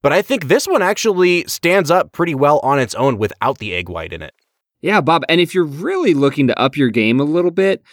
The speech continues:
Speaker 2: you need to check out a company called Hudson and Lee. They do some specialty honey-based simple syrups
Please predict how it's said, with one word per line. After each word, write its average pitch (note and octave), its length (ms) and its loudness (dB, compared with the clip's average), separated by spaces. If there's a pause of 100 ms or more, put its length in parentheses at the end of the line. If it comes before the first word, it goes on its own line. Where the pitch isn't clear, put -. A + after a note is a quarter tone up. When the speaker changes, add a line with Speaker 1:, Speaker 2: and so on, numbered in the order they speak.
Speaker 2:
you C#3+ 180 -4
need G3+ 200 0
to D4+ 100 -2
check - 300 -2
out D3+ 200 0
a B2 60 0
company C3 440 0
called A2+ 240 0
Hudson A2+ 500 -2
and G2 240 -4
Lee. D#2+ 320 -6 (220)
They F3 300 2
do D#3+ 280 0
some B2+ 220 -2
specialty D3+ 920 -2 (200)
honey-based D3 920 0
simple B2+ 440 -2
syrups A#2 760 -2